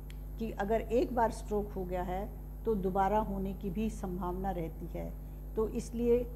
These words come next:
अगर किसी को स-, एक बार स्ट्रोक हुआ है तो इसके लिए जो प्रिवेंशन के लिए दवाइयाँ दी जाती हैं और जो रिस्क फैक्टर हैं उनको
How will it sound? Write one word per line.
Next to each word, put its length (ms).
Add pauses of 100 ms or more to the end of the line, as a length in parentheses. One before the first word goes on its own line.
(320)
अगर 220
किसी 320
को 220
स-, 220 (220)
एक 180
बार 140
स्ट्रोक 500
हुआ 160
है 260 (320)
तो 140
इसके 320
लिए 220
जो 220 (920)
प्रिवेंशन 580
के 120
लिए 140
दवाइयाँ 440
दी 160
जाती 360
हैं 280 (680)
और 120
जो 200
रिस्क 300
फैक्टर 380
हैं 220
उनको 460